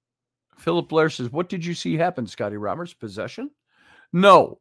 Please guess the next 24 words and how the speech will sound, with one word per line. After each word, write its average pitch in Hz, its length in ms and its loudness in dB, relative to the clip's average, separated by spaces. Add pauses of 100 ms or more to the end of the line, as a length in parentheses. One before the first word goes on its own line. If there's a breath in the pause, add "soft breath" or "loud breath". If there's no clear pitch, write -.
not 180 300 2
that 180 100 4
I 160 120 6
would 131 340 -4
know 147 320 4
as 90 400 -2 (1120)
possession. 98 460 -10 (720)
Uh, 139 280 2
there 175 200 2
have 180 140 2
been 147 180 -2
cases, 135 580 -6
though, 123 220 0
where 110 280 -2
I've 117 140 0
been 101 200 -6
called, 104 640 -4 (720)
and 170 160 4
I 175 100 6
don't 170 180 4
even 123 200 0
go 123 200 4
to - 240 -10
them. - 220 -20